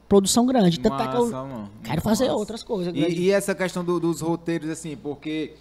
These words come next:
Speaker 2: vocês, eu imagino que quando vocês vão gravar, é tudo na cabeça, né? "Vamos aqui, tu fala isso aqui, tu faz isso aqui, vamos pra cá, não sei o quê", e pronto, grava lá. Como foi pra vocês pegar ali o roteiro ali na hora e falar, "Meu irmão, o que é isso aqui? Esse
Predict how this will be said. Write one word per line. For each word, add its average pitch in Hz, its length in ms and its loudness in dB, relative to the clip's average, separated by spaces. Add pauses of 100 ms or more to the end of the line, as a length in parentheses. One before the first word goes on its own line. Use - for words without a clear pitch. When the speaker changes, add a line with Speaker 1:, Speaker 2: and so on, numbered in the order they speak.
(300)
Speaker 2:
vocês, 185 400 -4
eu 190 140 -2
imagino 170 340 -4
que 165 80 -14
quando 170 160 -6
vocês 160 120 -4
vão 160 120 -4
gravar, 151 320 2
é 165 40 -4
tudo 165 120 -12
na 165 100 -6
cabeça, 175 520 -6
né? 139 160 -10 (360)
"Vamos 220 220 0
aqui, 254 300 -2 (220)
tu 190 100 -6
fala 196 200 -4
isso 190 140 -8
aqui, 185 200 -8
tu - 80 -20
faz 196 200 -4
isso - 80 -8
aqui, 202 220 -6
vamos 190 240 -6
pra 175 140 -4
cá, 196 180 -6
não 202 80 -6
sei 185 80 -6
o - 20 -18
quê", 202 100 -2
e 196 40 -2
pronto, 190 320 -2
grava 156 280 0
lá. 165 320 0 (200)
Como 185 180 -2
foi 196 180 2
pra 190 160 0
vocês 180 280 -2
pegar 160 300 0
ali 160 140 -2
o 165 120 0
roteiro 165 560 0
ali 156 200 -2
na 160 220 -2
hora 160 180 2
e 170 280 -6
falar, 160 220 -2
"Meu 165 120 -4
irmão, 185 340 -4
o 214 40 -12
que - 180 -6
é 202 80 -4
isso 202 260 -6
aqui? 233 360 -8
Esse 214 160 0